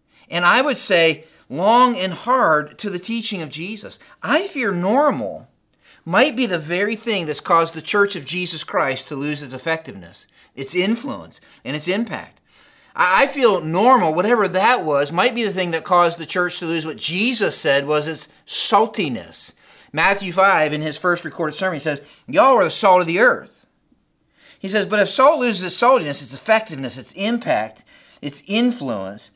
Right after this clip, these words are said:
how's it gonna be made salty again? It's no longer good for anything except to be thrown out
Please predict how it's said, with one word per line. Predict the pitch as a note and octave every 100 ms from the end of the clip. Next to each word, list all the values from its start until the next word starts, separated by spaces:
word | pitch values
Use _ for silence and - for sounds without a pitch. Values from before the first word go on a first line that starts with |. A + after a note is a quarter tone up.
| _ _ _
how's | - B3 A#4
it | A4+
gonna | D4+
be | C#4+
made | C4+ C4+ A#3+
salty | - B3+ B3+ E3
again? | A#2 G#2+ E2+ F#2 _ _ _ _ _
It's | - -
no | A#3+ A#3+
longer | A#3 G#3+
good | E3 F#3 A#3+ A#3
for | G3+
anything | G3 A3+ F3 E3
except | D3+ F#3+ F3+
to |
be | D#3
thrown | C#3+ F3 G3 F#3
out | C3+ C3+